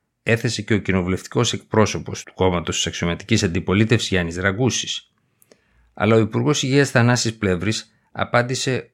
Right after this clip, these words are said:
ότι παρόλο που θεωρητικά υπάρχει πρόσβαση, δεν πρόκειται ποτέ να είχα πρόσβαση σε αρχείο, όπως δεν ήξερε ότι ο κύριος Πολάκης εμβολιάστηκε.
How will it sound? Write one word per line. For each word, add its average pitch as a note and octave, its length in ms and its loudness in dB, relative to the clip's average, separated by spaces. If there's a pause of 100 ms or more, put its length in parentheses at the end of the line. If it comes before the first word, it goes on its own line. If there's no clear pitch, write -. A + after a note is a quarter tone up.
ότι G2 580 -6
παρόλο A#2+ 460 0
που - 180 -10
θεωρητικά F#2+ 880 -2
υπάρχει A2+ 540 -4
πρόσβαση, F2 760 -6 (180)
δεν G#2 260 0
πρόκειται A#2 340 0
ποτέ A#2 400 0
να A2+ 120 2
είχα A2 220 0
πρόσβαση G#2+ 420 0
σε - 80 2
αρχείο, F#2+ 520 -2
όπως G2+ 240 -2
δεν G2 160 0
ήξερε G#2 260 -2
ότι G2 120 -2
ο F#2 40 -2
κύριος G2+ 280 0
Πολάκης F2+ 440 -2
εμβολιάστηκε. F2 800 -2